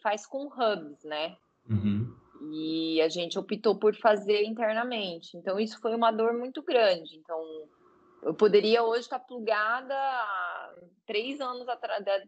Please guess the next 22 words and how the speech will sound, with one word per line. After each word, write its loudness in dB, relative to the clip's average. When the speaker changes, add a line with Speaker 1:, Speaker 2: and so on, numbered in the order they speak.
Speaker 1:
três 0
anos -2
atrás 2
em -8
todos -4
os -8
marketplaces. 6
E -10
não, 10
a 2
gente -2
optou 0
por 0
fazer 8
isso. 4
Então, 0
isso 0
foi 4
uma 10
dor 8
muito 0
grande, 2